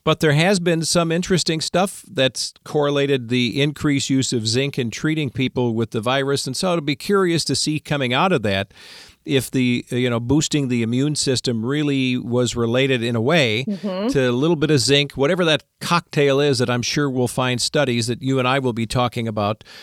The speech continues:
Speaker 1: uh, you know, down the road of why it's important that zinc is included in our diets.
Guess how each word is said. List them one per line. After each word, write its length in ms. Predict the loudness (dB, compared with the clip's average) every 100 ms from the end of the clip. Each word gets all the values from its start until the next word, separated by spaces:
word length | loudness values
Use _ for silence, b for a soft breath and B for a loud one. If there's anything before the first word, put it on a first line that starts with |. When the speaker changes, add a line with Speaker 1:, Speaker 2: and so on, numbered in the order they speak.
| B B
Speaker 1:
uh, 140 | -2 0
you 140 | 2
know, 120 | 0
down 240 | 2 0 0
the 80 |
road 360 | 0 2 4 2
of 120 | 0
why 320 | -2 -2 0
it's 240 | 0 0 -2
important 480 | -2 -2 -2 -2 -4
that 180 | -2
zinc 300 | -2 -4 -2
is 160 | -2 -2
included 480 | -4 -4 -4 -4 -6
in 100 | -4
our 140 | -4
diets. 520 | -4 -6 -6 -8 -14